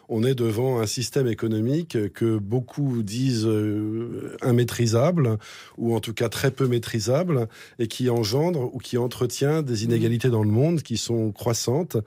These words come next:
Speaker 1: et qui sont un peu terrifiantes. Là, contrairement à ce que vous disiez, je ne pense pas que ce document, euh, soit une attaque contre les riches, mais contre l'argent et la puissance de l'argent,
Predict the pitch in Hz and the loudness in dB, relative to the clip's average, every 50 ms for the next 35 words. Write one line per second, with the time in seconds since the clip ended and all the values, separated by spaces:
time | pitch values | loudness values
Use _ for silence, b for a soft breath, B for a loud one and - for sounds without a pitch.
0 | B B B B B B B 113 101 - 117 110 - - 131 131 127 127 120 - | B B B B B B B -4 -4 -2 -4 -4 0 2 4 4 4 4 2 0
1 | - 120 113 110 - 170 165 - 156 135 131 127 - - 120 113 110 110 104 - | 0 0 0 2 2 0 2 2 2 2 2 2 0 0 0 2 2 0 0 -2
2 | - 95 92 B B B B B B B 123 127 - 123 113 113 - 151 151 147 | -6 -6 -6 B B B B B B B -2 -2 0 -4 -6 -4 -2 -2 0 2
3 | 160 160 170 175 180 156 - - 147 135 139 131 131 139 135 156 202 170 143 135 | 2 2 4 4 2 2 2 0 0 2 2 2 2 2 2 2 2 4 4 2
4 | 120 - 127 117 - - 170 165 - 131 113 120 117 - - 123 139 156 160 151 | 2 0 -2 -4 -2 -4 -4 -2 0 0 0 0 -2 -2 -2 0 2 2 0 0
5 | 147 B B B B B B 117 110 104 127 117 - 120 123 117 156 151 - 127 | -4 B B B B B B -4 -2 -2 -2 -4 -2 -2 -2 0 -2 -4 -2 -2
6 | 117 - - 104 101 104 101 110 175 175 - - - 120 - - 120 113 110 - | -4 -2 -2 -2 0 0 0 0 0 0 -2 -2 -2 -4 -4 -2 0 0 0 0
7 | 127 117 - 151 131 123 113 110 107 113 117 131 147 - - 120 110 101 - - | -2 -2 0 2 2 2 2 2 2 2 2 2 0 0 0 -2 -2 -2 -4 -4
8 | - - - 170 165 147 131 123 110 110 104 101 101 135 165 | -6 -2 0 2 2 2 4 2 2 2 2 2 2 2 0